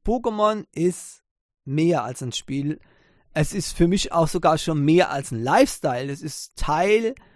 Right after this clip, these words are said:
des ganz normalen Lebens geworden. Das gehört für mich dazu. Genauso wie, wie die, äh, unverblümte Äußerung von, äh,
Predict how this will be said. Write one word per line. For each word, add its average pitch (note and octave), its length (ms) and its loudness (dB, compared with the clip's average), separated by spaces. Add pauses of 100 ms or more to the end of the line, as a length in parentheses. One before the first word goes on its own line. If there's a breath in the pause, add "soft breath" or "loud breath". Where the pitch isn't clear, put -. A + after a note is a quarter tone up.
(280 soft breath)
des - 220 -6
ganz A3+ 880 0
normalen E3 960 2
Lebens D#3+ 560 -6
geworden. D3+ 400 -4
Das D3+ 160 -10
gehört D#3 240 0
für - 80 -2
mich C#3+ 160 -4
dazu. G3 440 -4
Genauso F3 560 0
wie, E3+ 280 -4 (360 soft breath)
wie D#3 160 -2
die, D3 380 -4 (480 soft breath)
äh, C#3+ 320 -2
unverblümte B3+ 1200 4
Äußerung G3 760 0
von, E3 500 -2
äh, D#3+ 500 -6